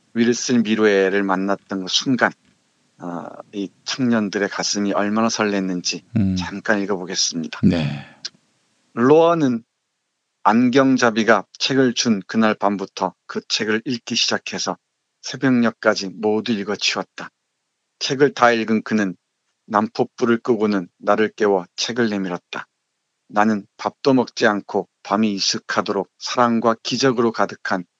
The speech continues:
Speaker 1: 프랑스 이야기에 푹 빠져 다른 아무 일도 하지 않은 채 침대에서 보냈다. 아직 청춘의 혼돈 상태에 빠져 있는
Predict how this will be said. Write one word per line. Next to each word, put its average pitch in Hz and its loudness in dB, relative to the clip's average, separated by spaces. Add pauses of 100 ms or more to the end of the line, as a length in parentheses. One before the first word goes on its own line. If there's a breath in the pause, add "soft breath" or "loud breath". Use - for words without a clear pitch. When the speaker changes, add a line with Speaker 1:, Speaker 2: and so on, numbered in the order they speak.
(220)
Speaker 1:
프랑스 113 0
이야기에 104 2
푹 - -12
빠져 98 2 (460 soft breath)
다른 110 2
아무 110 4
일도 117 0
하지 107 -2
않은 95 -4
채 90 -4 (120)
침대에서 110 -2
보냈다. - -10 (800 loud breath)
아직 110 2
청춘의 151 2
혼돈 147 0
상태에 127 -2
빠져 123 2
있는 110 2